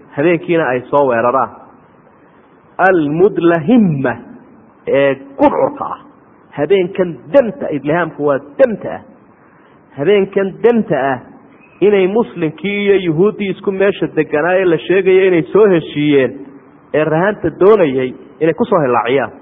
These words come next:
ayay ka baqeen. فأجمعوا أمرهم، أمرهم على الرحيل. Taladoodii waxay ku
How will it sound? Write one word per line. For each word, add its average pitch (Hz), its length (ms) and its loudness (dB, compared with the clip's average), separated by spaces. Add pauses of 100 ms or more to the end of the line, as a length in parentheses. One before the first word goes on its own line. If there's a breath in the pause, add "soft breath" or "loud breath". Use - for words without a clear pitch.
(120)
ayay 151 140 2
ka 156 120 -4
baqeen. - 360 -8 (1080 loud breath)
فأجمعوا 160 760 0
أمرهم، 170 340 0 (360)
أمرهم 190 540 0 (160)
على 127 220 0
الرحيل. 120 500 -4 (460)
Taladoodii 165 440 2
waxay 165 240 -2
ku 226 160 -4